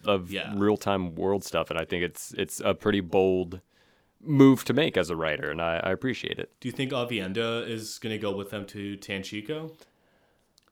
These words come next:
Speaker 1: I don't think she's going to follow them off the bat, but I do think their paths are gonna intertwine
Speaker 2: Okay.
Speaker 1: in Tanchico. So a little bit more specific, but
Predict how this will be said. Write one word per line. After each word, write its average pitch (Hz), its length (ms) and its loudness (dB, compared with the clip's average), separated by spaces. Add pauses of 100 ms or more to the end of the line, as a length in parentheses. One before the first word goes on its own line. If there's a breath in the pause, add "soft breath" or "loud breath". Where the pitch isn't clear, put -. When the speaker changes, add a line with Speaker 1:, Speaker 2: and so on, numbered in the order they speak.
(300)
Speaker 1:
I 156 160 2
don't 160 520 2
think 160 260 4
she's 123 280 0
going 120 260 2
to 104 60 0
follow 107 500 4
them 107 260 2
off 95 260 0
the 92 80 -2
bat, 82 420 -2
but 98 120 -2
I 87 80 -2
do 101 280 -2
think 101 220 -2
their 92 140 0
paths 82 440 -6
are 90 100 -2
gonna 82 260 -4
intertwine - 920 -6 (120)
Speaker 2:
Okay. 170 440 -6
Speaker 1:
in 71 200 -10
Tanchico. - 760 -10
So - 140 -6
a 78 60 -6
little 131 200 4
bit 147 120 4
more 113 180 4
specific, - 720 -10
but 76 280 -4